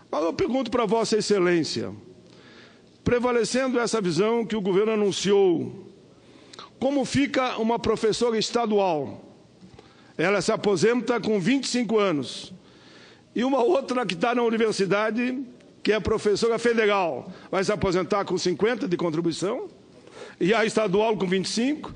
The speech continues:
E a do município com vinte e cinco e do município do lado com cinquenta? Porque a do município do lado é regime geral. A esculhambação é tanta que eu já não entendo mais nada. E pior que me perguntaram hoje, "Daí, como é que a gente faz?"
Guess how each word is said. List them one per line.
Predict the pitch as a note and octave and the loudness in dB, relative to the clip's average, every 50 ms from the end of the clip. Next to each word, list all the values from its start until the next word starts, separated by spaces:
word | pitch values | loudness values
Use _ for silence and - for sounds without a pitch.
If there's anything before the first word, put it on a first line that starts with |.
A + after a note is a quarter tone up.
| - - - - | -16 -16 -10 -4
E | - G3+ | 0 0
a | A#3 A#3+ | 2 2
do | G#3+ G3 C4+ | 2 2 2
município | C#4 C#4 C4+ B3 G3 - - C4+ D4+ D4+ D4+ C4+ G3+ | 2 2 2 2 0 0 2 2 2 2 0 -2 -2
com | A3+ A#3 | -2 0
vinte | G#3 A3+ G#3+ F#3 | 0 0 -2 -2
e | |
cinco | - - C4 C#4 B3 C4+ | -2 0 0 0 0 0
e | |
do | A#3+ A3+ | -2 0
município | A3+ A#3 A3+ A3+ - - C#4 C4 C4+ C4 | 0 0 0 0 0 0 0 0 0 0
do | G#3+ F#3+ G#3 | 0 2 2
lado | G3 G3+ A3+ A#3 A#3+ G#3+ G#3 C#4+ C#4+ D4+ D4+ - - - - - | 4 4 4 2 0 0 0 0 0 0 -4 -6 -14 -18 -12 -4
com | - C4 C4+ | 0 0 0
cinquenta? | A#3+ - A3+ G#3 - - A3+ B3+ C#4+ E4 - F#4+ C#4+ E3+ - - - - - - - - - - - | 2 0 -2 -2 0 2 0 2 0 -2 -4 -4 -6 -6 -10 -16 -20 -20 -20 -20 -20 -20 -20 -20 -14
Porque | - - - | -6 -2 0
a | A3+ A3 | 0 0
do | F#3 A3 | 0 -2
município | A3+ A3+ G#3+ - C4 C4+ B3 | -2 -2 -2 -2 -2 -4 -2
do | A#3 A#3+ | 0 0
lado | A3 A#3+ C4+ C#4+ D#4 D#4+ | 0 0 0 0 0 0
é | D4+ D4 | 0 0
regime | C4+ C#4 C4 G3+ C4 C#4 B3+ | 0 0 0 0 0 0 0
geral. | A#3+ G3+ F#3 G3 G#3 A#3 C#4 C4 G#3 - - - - - - - - - - - - - - - - - - - - - - - - - - - | 2 2 2 2 0 0 -2 -4 -8 -12 -16 -20 -20 -20 -20 -20 -20 -20 -20 -20 -20 -20 -20 -20 -20 -20 -20 -20 -20 -20 -20 -20 -20 -20 -14 -6
A | - - C4+ | -2 -2 -2
esculhambação | A3+ - - C#4 C4+ C#4 C#4 C4+ A3 F3+ - C4+ C4+ | -2 0 0 0 0 2 0 0 0 0 0 0 0
é | B3 G3 | 0 -2
tanta | - - - C#4+ D#4 D#4 D4+ D#4+ | -2 0 0 2 2 2 0 -2
que | C#4 D#4 | -2 0
eu | C4 | 0
já | A3+ C4+ | 0 0
não | C4+ C#4 C#4 | 0 -2 -2
entendo | B3 F#3 B3+ C4 C4 C4+ | 0 0 0 0 0 0
mais | C#4 C4 | 0 0
nada. | A3+ A3+ A#3 A3+ F#3 D#3+ D3 C#3 A2+ - - - - - - - | 0 0 0 -2 -2 -4 -6 -6 -8 -12 -16 -18 -20 -18 -12 -6
E | - A3 | -4 -4
pior | F3+ - B3+ C#4+ D#4 | -2 0 0 0 0
que | D4+ - D#4 | 0 0 0
me | D4 C#4+ | 0 0
perguntaram | G3+ C#4+ C#4+ C#4+ - C#4 C4 - - B3 C4+ C4 C4 B3 | 0 0 -2 0 0 -2 -2 0 0 0 0 2 0 2
hoje, | B3+ B3+ A#3 F3+ G#3 | 0 0 0 0 0
"Daí, | G3 A#3+ B3 C4 C4 | 0 0 0 0 0
como | G3+ A3+ B3+ | -2 -2 -2
é | B3+ | -2
que | B3+ | -2
a | A#3+ | -4
gente | - - | -4 -2
faz?" | - G#3+ F#3+ F3 D#3 A#2+ - - | -2 -2 0 -2 -2 -6 -8 -12